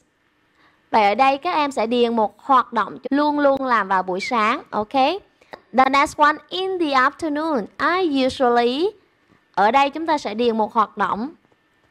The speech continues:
chúng ta thường làm vào buổi chiều. And the last one, in the evening, I. Vậy chúng ta sẽ điền một hoạt động chúng ta làm vào buổi tối. Cuối cùng chúng ta có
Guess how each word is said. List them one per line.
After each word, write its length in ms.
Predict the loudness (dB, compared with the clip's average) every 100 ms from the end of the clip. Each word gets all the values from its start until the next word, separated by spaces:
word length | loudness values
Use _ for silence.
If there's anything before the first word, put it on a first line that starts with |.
| _ _ -10
chúng 160 | 0
ta 120 | 0
thường 340 | 0 0 0 2
làm 280 | 0 0 2
vào 220 | 2 2
buổi 380 | 0 -2 -2 -10 _ _
chiều. 400 | -2 0 0 -4 _ _ _
And 220 | _ 0 2
the 100 | 2
last 280 | 2 0
one, 300 | 2 2 2 -2 -12 _ _
in 260 | -8 -6 0
the 140 | 0
evening, 880 | 0 -4 0 0 0 0 -2 -2 -8 -16 -4
I. 520 | 0 2 0 -2 -4 -6 _ _ _ _ _
Vậy 100 | -4
chúng 180 | -2 -2
ta 80 |
sẽ 160 | -2 0
điền 180 | 0 0
một 120 | 0
hoạt 180 | -2 -2
động 200 | -6 -4
chúng 160 | -6
ta 140 | -2 0
làm 260 | 2 0
vào 300 | 2 2 2 -2 _
buổi 140 | -8 -2
tối. 400 | 2 2 2 -4 _ _ _ _ _ _ _ _ _ _ _ _ _ _ _ _ _ _ _ _ _ _ _ _ _ _ _ _ _ _
Cuối 160 | 0
cùng 320 | 2 2 2 0
chúng 140 | -2
ta 140 | -2
có 280 | 2 4 4